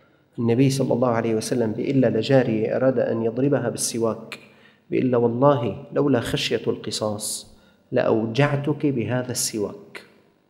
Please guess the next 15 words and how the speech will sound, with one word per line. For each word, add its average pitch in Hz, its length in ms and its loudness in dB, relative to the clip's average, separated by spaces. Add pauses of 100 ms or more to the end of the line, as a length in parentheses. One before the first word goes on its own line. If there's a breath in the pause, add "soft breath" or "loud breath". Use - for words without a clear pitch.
(480)
بس 131 160 -10
أنا 123 100 -2
بخاف 135 420 0
الله 135 240 6
يسألني 123 460 0
يوم 113 140 2
القيامة 135 340 2
إذا 135 160 0
كان - 180 -2
ما 123 100 0
بدي، 123 280 -8 (260 loud breath)
ما 160 60 4
بدي 147 180 2
أضربك 107 380 -2
بالسواك". 107 540 -6